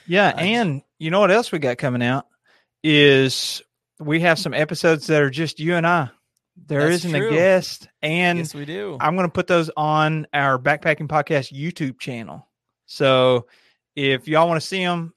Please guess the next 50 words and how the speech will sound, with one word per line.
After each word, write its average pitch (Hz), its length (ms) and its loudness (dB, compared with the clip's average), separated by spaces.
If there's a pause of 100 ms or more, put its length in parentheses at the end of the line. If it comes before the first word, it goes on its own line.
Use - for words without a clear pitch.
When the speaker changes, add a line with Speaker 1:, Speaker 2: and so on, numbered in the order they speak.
(120)
Speaker 1:
I'm 156 200 -6
gonna 160 140 -6
drop 151 480 2
the, 139 300 -2
uh, 120 160 2
video 185 460 2
and 160 220 -6
the 151 120 -4
audio 151 360 2
on 139 180 -4
the 123 60 -8
same 156 380 -4
day. 139 400 0
So 135 420 2 (280)
it'll 147 160 -2
be 147 560 2
anywhere 190 360 2
you 180 140 0
listen 175 240 0
to 170 60 -6
your 143 100 0
podcast, 190 680 2 (320)
as 143 160 -2
well 196 180 4
as 151 180 0
if, 143 300 -4
if 151 140 -4
you 170 120 -6
wanna 170 180 0
actually 151 380 -2
see, 147 480 -2 (300)
uh, 131 240 -4
my 139 160 0
ugly 156 360 2
mug, 156 440 6 (180)
you 160 160 -6
can 165 100 -4
hop 156 240 2
on 156 200 4
to 156 100 -4
the 135 60 -4
Backpacking 139 480 -2
Podcast 139 440 -6
YouTube 151 300 -10
channel 127 320 -6
and 127 100 -12
check 139 160 -6
it 135 60 -6
out 127 140 -6
there. 147 260 -8